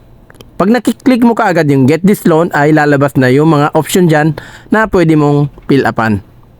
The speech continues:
So, kailangan sundan mo lang yung mga katanungan doon.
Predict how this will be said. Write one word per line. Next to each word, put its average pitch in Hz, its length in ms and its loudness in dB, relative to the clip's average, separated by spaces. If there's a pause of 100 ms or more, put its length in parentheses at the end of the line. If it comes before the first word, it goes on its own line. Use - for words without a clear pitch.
(180)
So, 131 80 -2
kailangan 196 400 0
sundan 196 240 0
mo 180 80 2
lang 160 240 2
yung 156 160 2
mga 143 160 0
katanungan 123 480 0
doon. 104 220 2